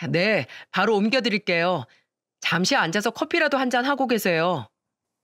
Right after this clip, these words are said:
"아이고, 든든해라. 남편보다 예비 사이가 더 든든하네." 친근하게 말하는 예비 남편을 보면서 엄마는 입이 귀에 걸려 있었어요. 그 모습을 보니까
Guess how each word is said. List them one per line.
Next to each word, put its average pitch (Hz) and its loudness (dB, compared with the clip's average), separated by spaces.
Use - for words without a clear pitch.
"아이고, 165 0
든든해라. 190 0
남편보다 226 0
예비 247 0
사이가 233 0
더 240 0
든든하네." 208 0
친근하게 240 0
말하는 175 0
예비 151 0
남편을 185 -2
보면서 131 -6
엄마는 180 0
입이 151 -2
귀에 208 2
걸려 202 0
있었어요. 113 -6
그 214 0
모습을 202 0
보니까 160 -2